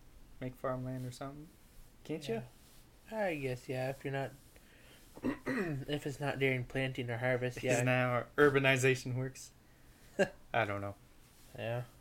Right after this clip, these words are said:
Speaker 1: I don't know. I do not know. Well, in nineteen forty-seven, his father died of a heart attack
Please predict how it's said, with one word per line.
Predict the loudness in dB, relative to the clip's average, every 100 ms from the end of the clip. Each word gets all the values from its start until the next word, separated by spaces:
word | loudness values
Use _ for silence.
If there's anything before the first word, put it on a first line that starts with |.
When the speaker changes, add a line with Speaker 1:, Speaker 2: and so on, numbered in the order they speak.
| -10
Speaker 1:
I |
don't | -6
know. | -6 -8 -14 -20 -20 -20 -20 -20 -20 -20 -20 -20 -20 -20 -18 -8
I | -4
do | -2
not | -2 -4
know. | -6 -8 -10 -18 -20 -20 -4 6
Well, | 6
in | 6
nineteen | 4 -2 -4 -4
forty-seven, | -2 -2 0 0 0 0 -4 -8 -16 -20 -20 -20 -10
his | -4 -2
father | 4 4 6
died | 4 4 4 0
of | -2 -4 -6 -14 -20 -20 -20 -20 -16 -14 -14 -20 -6 -2
a |
heart | 0 0 0
attack | -2 0 0 -4